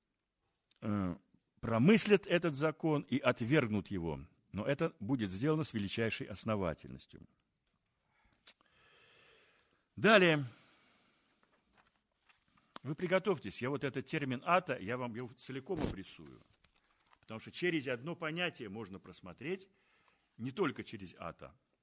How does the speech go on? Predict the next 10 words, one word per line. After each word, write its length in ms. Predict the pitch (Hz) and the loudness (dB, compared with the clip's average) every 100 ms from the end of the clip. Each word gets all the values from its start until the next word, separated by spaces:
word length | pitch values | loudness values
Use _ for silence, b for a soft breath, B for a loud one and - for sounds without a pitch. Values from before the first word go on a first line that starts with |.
| _ _ - | _ _ -14
Но 80 | 92 | -10
через 240 | 135 113 | -6 -4
одно 240 | 127 127 107 | -4 -4 -6
про-, 220 | 104 110 | -4 -6
понятие 500 | - 113 170 180 123 | -4 -4 -4 -4 -6
можно 280 | 110 104 101 | -6 -6 -10
просмотреть 640 | 92 - 92 85 135 147 - b b - | -12 -12 -12 -10 -12 -12 -18 b b -8
глубокие 500 | 107 104 139 151 131 | -6 -2 -2 -2 -4
смыслы 480 | 98 92 - 113 - b b b | -2 -4 -4 -10 -12 b b b
разных, 520 | 95 92 85 92 | -2 0 0 -8